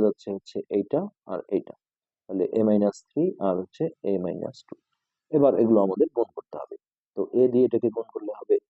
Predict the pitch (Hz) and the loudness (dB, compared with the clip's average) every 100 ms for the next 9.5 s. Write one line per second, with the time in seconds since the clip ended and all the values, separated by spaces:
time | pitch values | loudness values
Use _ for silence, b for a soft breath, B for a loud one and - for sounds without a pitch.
0 | 107 101 - 98 110 160 - _ _ - | 0 0 -2 0 0 0 -8 _ _ -2
1 | 101 98 - - - 107 104 95 98 95 | 0 0 -4 -20 -14 -12 -8 -4 0 0
2 | - - 107 104 107 - _ _ _ _ | 0 -4 0 2 2 0 _ _ _ _
3 | _ _ 101 92 95 - 113 107 101 101 | _ _ -4 0 0 2 2 2 2 2
4 | 104 - - - 175 - _ _ 90 85 | 0 -4 -2 0 -2 -4 _ _ -8 -6
5 | 101 104 101 104 92 101 165 196 - 92 | -4 0 0 0 -6 0 2 2 2 2
6 | 120 175 _ _ _ - 98 123 160 - | 2 -2 _ _ _ -2 2 0 -2 -12
7 | - 95 90 - - 190 _ - - _ | -8 -4 -4 -4 -4 -4 _ -12 -12 _
8 | _ _ _ _ _ _ _ _ _ _ | _ _ _ _ _ _ _ _ _ _
9 | _ _ - 104 104 | _ _ -4 0 2